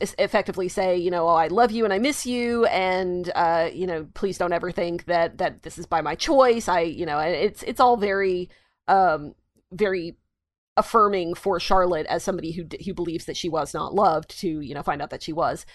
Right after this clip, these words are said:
Now, I screwed up somewhere along the way, uh, and when I went,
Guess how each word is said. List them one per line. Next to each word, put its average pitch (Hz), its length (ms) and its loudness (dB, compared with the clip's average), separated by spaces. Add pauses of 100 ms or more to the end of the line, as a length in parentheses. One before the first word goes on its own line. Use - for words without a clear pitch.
(200)
Now, 190 480 6
I 247 140 6
screwed 233 340 0
up 226 180 4
somewhere 180 280 2
along 160 260 2
the 143 80 -6
way, 151 480 -2
uh, 175 400 6
and 175 240 0
when 185 220 0
I 247 180 6
went, 185 380 0